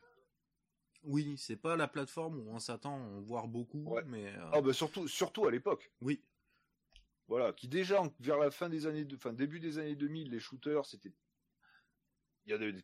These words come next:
Speaker 2: il y en a eu des très, très bons après, hein, voire même des excellents.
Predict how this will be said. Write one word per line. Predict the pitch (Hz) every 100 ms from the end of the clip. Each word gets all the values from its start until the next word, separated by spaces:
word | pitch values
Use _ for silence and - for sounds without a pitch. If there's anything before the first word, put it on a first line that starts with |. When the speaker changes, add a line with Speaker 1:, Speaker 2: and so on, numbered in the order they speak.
| _
Speaker 2:
il | -
y | 98
en |
a |
eu | 92 92
des | 90
très, | -
très | 90 92
bons | 92 92
après, | - 92 80
hein, | 90 90 78
voire | 78 82
même | 90
des | 80 76 90
excellents. | 90 - 107 101